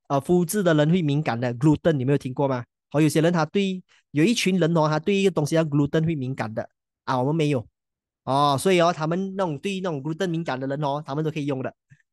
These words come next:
啊，包括吃也是一样。哎，有些你会去看，有些产品上面写 gluten free 的，就是这个东西。OK，这个是比较多是外用的，所以现在杰森要进入哦是内调了，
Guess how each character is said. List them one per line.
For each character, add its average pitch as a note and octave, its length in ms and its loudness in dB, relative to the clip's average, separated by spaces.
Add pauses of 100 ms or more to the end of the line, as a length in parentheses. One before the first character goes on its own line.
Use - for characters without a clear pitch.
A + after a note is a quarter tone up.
(180)
啊， A#2 100 -2
包 E3 120 2
括 G3 120 2
吃 - 180 -2
也 C#3 100 4
是 D3+ 140 0
一 D3+ 80 2
样。 C#3 180 2 (420)
哎， D#3+ 340 0 (160)
有 C3+ 100 2
些 E3 300 4
你 D3 100 2
会 F3+ 80 4
去 G3+ 140 -4
看， G3+ 180 -2
有 C#3+ 80 0
些 D#3 300 0
产 E3+ 200 -6
品 D#3+ 80 -4
上 D#3 140 -4
面 E3+ 140 -2
写 B2+ 160 -6
gluten D#3 500 0
free D#3+ 280 0
的， C3+ 120 0
就 - 140 -8
是 C#3+ 60 -4
这 D3 40 0
个 C#3 100 -2
东 A#2 160 -4
西。 A2 220 -10 (600)
OK， G3+ 340 0 (220)
这 - 80 -16
个 B3 100 4
是 C#4+ 100 0
比 D#3 160 -6
较 F#3+ 140 4
多 D#3+ 160 4
是 F3+ 120 0
外 D#3 200 4
用 D#3 240 2
的， C3 160 -2 (320)
所 A3+ 100 2
以 G#3+ 40 4
现 C4 160 4
在 B3+ 120 4
杰 F#3+ 140 4
森 A3 140 4
要 G#3+ 100 6
进 G#3 240 0
入 A3 100 6
哦 D#3 160 6
是 F#3+ 140 2
内 F3 260 2
调 B2 280 -2
了， B2+ 160 -4